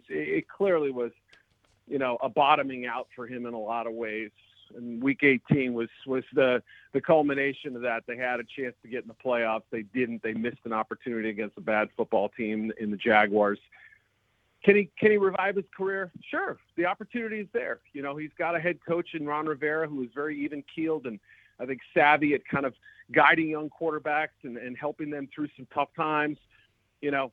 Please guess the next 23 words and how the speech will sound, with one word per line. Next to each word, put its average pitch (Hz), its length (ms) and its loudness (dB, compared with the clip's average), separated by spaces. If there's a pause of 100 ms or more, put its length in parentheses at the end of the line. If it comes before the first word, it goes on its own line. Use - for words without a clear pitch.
they, 151 200 0
they 156 80 -2
have 147 320 0
some 156 140 -8
weapons, 156 400 -2 (680)
but 160 260 -2
the 156 140 -4
injury 175 260 -6
to 160 100 -8
Brian 160 320 -2
Robinson, 160 580 -4 (260)
some 139 120 -14
questions 160 480 0
up 156 140 0 (120)
front, 151 300 -4 (600)
you 147 100 -2
know, 151 240 -2 (100)
concerns 165 540 -2
about 156 340 6 (100)
how 160 100 -4
much 160 260 -4
the 151 80 -8
defense 156 420 -4